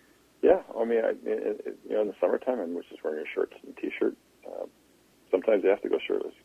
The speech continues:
just because it gets so hot in here. But, uh, in the wintertime, you know, it's just like all just pants and, and sneakers, comfy shoes, and, uh, a hoodie. Uh, they're all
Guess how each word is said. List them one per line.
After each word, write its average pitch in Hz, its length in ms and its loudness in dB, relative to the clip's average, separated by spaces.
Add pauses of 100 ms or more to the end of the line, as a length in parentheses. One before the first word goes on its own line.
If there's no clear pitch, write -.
(120)
just - 200 -10
because 80 240 -4
it 82 80 -6
gets 90 200 -4
so 80 120 6
hot 82 200 8
in 80 120 -2
here. 80 160 -2
But, - 160 -4 (680)
uh, 85 200 -2
in - 100 -2
the 101 80 4
wintertime, 107 540 6 (320)
you 98 60 -6
know, 92 180 -6 (120)
it's - 160 -16
just 95 120 -4 (100)
like - 220 0
all - 320 -2 (300)
just - 120 -8 (360)
pants 82 240 -4 (100)
and, 82 280 -10 (320)
and - 220 -10
sneakers, - 360 -2 (200)
comfy 113 340 0
shoes, 50 300 0
and, - 160 -6 (880)
uh, - 60 -2 (180)
a - 40 0
hoodie. 117 380 8 (400)
Uh, 92 360 -4 (400)
they're 92 200 2
all 90 240 4